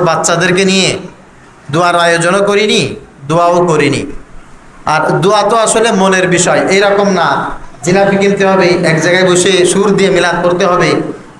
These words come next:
মোনাজাত করতে হবে। দোয়ার বিষয়টা এরকম না। দোয়ার বিষয়টা হচ্ছে আমি দিল থেকে আপনার জন্য,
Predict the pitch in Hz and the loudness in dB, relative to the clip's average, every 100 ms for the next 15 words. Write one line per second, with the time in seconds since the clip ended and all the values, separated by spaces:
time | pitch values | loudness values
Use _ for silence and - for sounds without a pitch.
0 | 160 190 190 190 185 196 185 190 190 170 | -2 2 2 0 0 0 0 0 2 0
1 | - 196 196 190 208 208 214 196 190 175 | 0 0 2 0 0 0 0 0 0 0
2 | 147 120 87 - - - - - 147 196 | 0 -2 -4 -10 -18 -20 -18 -8 -2 2
3 | 196 185 220 214 202 202 233 247 - - | 2 2 0 0 0 0 0 0 -2 -6
4 | - - - - 180 208 214 170 269 262 | -12 -20 -20 -8 -2 0 0 0 0 0
5 | 262 240 277 277 277 190 - 220 214 214 | -2 0 0 0 0 -2 -4 -2 -2 -2
6 | 220 | 0